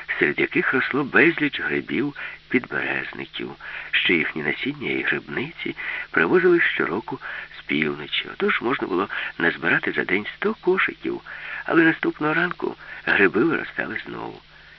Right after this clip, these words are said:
Підберезники були гордістю жителів цього району. Та самі вони грибів об'їлися вже давно,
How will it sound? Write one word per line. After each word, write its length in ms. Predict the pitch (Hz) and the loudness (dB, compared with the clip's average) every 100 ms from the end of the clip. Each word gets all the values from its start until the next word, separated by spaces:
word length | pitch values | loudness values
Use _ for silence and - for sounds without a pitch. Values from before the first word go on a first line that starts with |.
| - - | -20 -6
Підберезники 720 | - 98 80 76 139 117 - - | 0 0 2 4 4 2 -4 -4
були 180 | 73 | -4
гордістю 600 | 67 71 - - - - | -4 -4 -6 -8 -12 -6
жителів 380 | - 64 - - - | -4 -4 -6 -10 -8
цього 160 | 60 | -6
району. 420 | 62 62 62 60 110 - - - - - - - | -4 -4 -4 -6 -10 -14 -20 -18 -16 -14 -10 2
Та 120 | 110 | 2
самі 280 | - 127 190 | 4 0 0
вони 240 | 127 76 | 0 -2
грибів 480 | - 73 71 120 - | -2 -4 0 0 0
об'їлися 520 | 123 - 87 113 - | -6 -4 -2 -2 -2
вже 160 | - - | -2 -2
давно, 400 | - - 69 208 | -2 -6 -6 -8